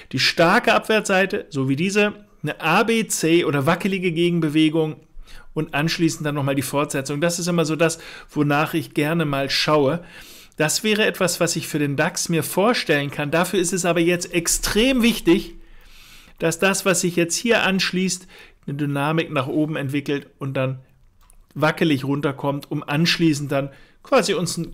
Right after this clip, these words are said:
vielleicht auf kleinerer Ebene den Trigger zu bieten. Also die Logik dieses Einstiegs ist die gleiche wie diese. Das Problem ist nur, wenn ich hier eine eins zu eins Projektion nach hinten kriege,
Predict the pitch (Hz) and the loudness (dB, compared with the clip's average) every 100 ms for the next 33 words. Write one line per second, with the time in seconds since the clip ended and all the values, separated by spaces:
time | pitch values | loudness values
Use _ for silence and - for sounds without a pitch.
0 | - - 247 - - 165 165 202 160 156 | -10 0 0 0 -2 2 4 4 2 6
1 | 165 151 147 139 131 - - - _ - | 6 6 2 -4 -6 -16 -20 -20 _ -18
2 | - - 156 - 165 151 147 143 151 165 | -6 0 0 2 4 2 0 0 0 0
3 | 151 143 147 143 214 247 202 170 220 254 | -2 0 0 2 2 2 0 0 0 0
4 | 214 202 202 202 214 190 202 175 175 185 | 2 2 2 0 -4 -4 -4 -2 2 4
5 | 247 240 196 190 240 190 185 226 - _ | 4 2 -2 0 0 2 0 -2 -12 _
6 | _ - _ - - - - - - 160 | _ -20 _ -20 -20 -20 -18 -18 -4 -2
7 | 160 190 180 202 208 - 196 196 190 - | 2 4 6 6 4 2 0 0 -2 -8
8 | _ _ 170 175 170 254 262 196 185 208 | _ _ -2 0 0 -2 2 2 2 0
9 | - 185 170 233 - 190 170 - 180 175 | 0 0 0 -2 -2 -2 0 0 0 0
10 | 151 220 185 165 160 156 180 254 | 0 -2 -2 -2 0 2 0 -4